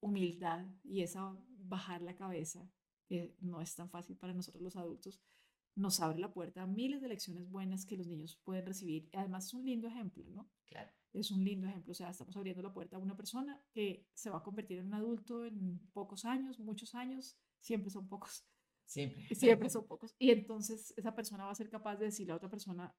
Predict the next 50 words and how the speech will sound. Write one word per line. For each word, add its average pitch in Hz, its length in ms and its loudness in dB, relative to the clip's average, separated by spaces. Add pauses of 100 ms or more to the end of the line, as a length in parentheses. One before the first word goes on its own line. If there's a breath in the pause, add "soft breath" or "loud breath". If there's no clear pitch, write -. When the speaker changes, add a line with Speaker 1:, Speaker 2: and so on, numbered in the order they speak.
Speaker 1:
"Te 202 80 -2
hice 190 220 0
daño, 185 340 -4
discúlpame, 190 500 -4
me 208 140 2
doy 190 200 4
cuenta 185 420 -4
que 220 100 0
mis 208 180 -2
au-, 170 320 -2
mis 190 200 -2
actos 180 260 -8
tienen 202 180 -6
unas 202 140 -10
consecuencias 190 580 -6
sobre 208 240 2
ti, 175 340 -4 (460 soft breath)
me 202 140 0
doy 185 100 4
cuenta 185 260 -8
que 196 80 -4
lo 196 120 -8
que 190 100 -8
hago 180 200 -4
impacta 185 400 -8
a 185 60 -4
otros". - 520 -8
Y 202 220 0
e-, 175 100 2 (100)
el, 185 300 -2 (220 loud breath)
el - 100 0
hecho 196 160 2
de 202 60 -10
percibir 208 320 -6
el 180 80 -4
mundo 190 240 -4
así, 269 180 -4
pues, - 360 -8 (100)
nos 202 140 -4
hace 185 160 -4
mejores 196 300 -4
personas, 214 460 -8
que 190 80 -10
es 190 80 -10
el 202 80 -6
objetivo 202 320 -8
al 185 60 -8
final 190 260 -8
de 185 100 -10
criar 190 280 -10